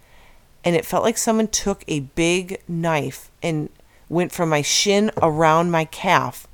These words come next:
and sliced me. It was that sharp. I mean, it, it, thank God he was out there with me, because I dropped what I was, I had caught to grab my non-existent calf.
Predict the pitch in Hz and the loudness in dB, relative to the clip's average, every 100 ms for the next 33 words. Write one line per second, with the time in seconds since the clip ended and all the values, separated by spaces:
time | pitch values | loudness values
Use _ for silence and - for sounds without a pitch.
0 | - - - 156 - - 151 143 - - | -20 -10 -2 0 0 2 2 2 -4 -6
1 | 143 - - - - - - 156 156 135 | -10 -12 -20 -20 -20 -14 -6 -2 -2 2
2 | 151 - - 156 135 - - - - _ | 0 0 -2 -2 -2 -4 -12 -18 -20 _
3 | _ - 165 156 160 170 - 180 185 - | _ -4 0 2 0 -2 -2 -4 -4 -4
4 | 190 175 190 180 180 170 151 147 139 170 | -2 0 4 2 2 0 2 2 2 0
5 | 165 175 180 175 165 - 151 - 147 143 | -2 -2 -4 -4 -4 -2 -4 0 0 0
6 | - 143 151 165 - 202 202 196 - - | 0 2 4 4 0 0 0 0 -4 -10
7 | - 170 170 - 156 131 147 - - - | -8 -4 -4 -2 0 0 -2 -6 -20 -20
8 | - - - - _ _ _ - 180 156 | -20 -20 -20 -20 _ _ _ -2 0 4
9 | 170 175 170 165 151 147 147 - _ - | 6 6 6 2 4 2 0 -6 _ -20
10 | - - _ 185 185 185 190 190 151 175 | -20 -20 _ 2 6 8 6 4 2 2
11 | - 170 160 _ _ - 214 196 139 - | 2 0 -4 _ _ -8 4 4 4 0